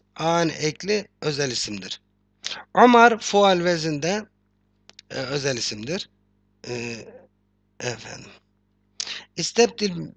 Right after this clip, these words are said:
bime tahtehu hattun. Hattun, bakınız, mübtedadır. Tahtehu, bu da haberdir.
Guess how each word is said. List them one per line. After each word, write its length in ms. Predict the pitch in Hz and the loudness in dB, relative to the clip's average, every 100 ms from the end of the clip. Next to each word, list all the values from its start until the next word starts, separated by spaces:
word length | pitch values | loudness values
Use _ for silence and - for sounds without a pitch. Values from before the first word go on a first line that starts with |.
| - | 2
bime 340 | 190 180 170 | 4 4 4
tahtehu 500 | 170 175 147 151 143 | 2 -4 -4 -4 -2
hattun. 640 | - 190 - - 190 208 202 _ _ _ _ - | 0 -2 -2 -4 -4 -4 -10 _ _ _ _ -10
Hattun, 640 | - 208 - - 214 226 - _ _ _ _ _ _ _ _ _ - | -2 -2 -2 0 0 0 -8 _ _ _ _ _ _ _ _ _ -14
bakınız, 500 | 135 147 151 170 156 | -12 -8 -6 -6 -4
mübtedadır. 920 | 143 147 - 151 156 139 127 180 - _ _ _ _ _ _ _ _ _ | -6 -8 -8 -4 -2 -2 -4 -10 -12 _ _ _ _ _ _ _ _ _
Tahtehu, 720 | - 214 196 185 170 202 214 - _ _ _ - | 2 2 2 -2 0 -2 -2 -10 _ _ _ -12
bu 100 | 135 | -4
da 280 | 151 147 - _ _ _ _ _ _ _ _ | -4 -4 -10 _ _ _ _ _ _ _ _
haberdir. 760 | - 131 147 160 139 160 - | -2 0 4 4 2 -6 -10